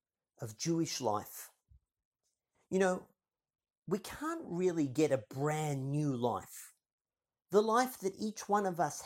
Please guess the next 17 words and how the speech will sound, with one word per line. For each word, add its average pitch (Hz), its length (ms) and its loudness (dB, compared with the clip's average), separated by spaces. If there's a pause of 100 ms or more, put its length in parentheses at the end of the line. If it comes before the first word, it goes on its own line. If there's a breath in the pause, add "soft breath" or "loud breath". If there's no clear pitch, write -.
has 165 560 -4 (880)
is 214 400 -2
the 175 100 4
life 202 400 2
we 175 140 -4
were 160 200 2 (120)
given, 202 440 -4 (420 soft breath)
and 175 260 0
that 226 180 0
is 214 180 -10
the 156 120 -2
life 185 480 -2
that 160 80 -6
will 156 180 -2
remain 143 560 -2
with 123 200 -6
us. - 440 -8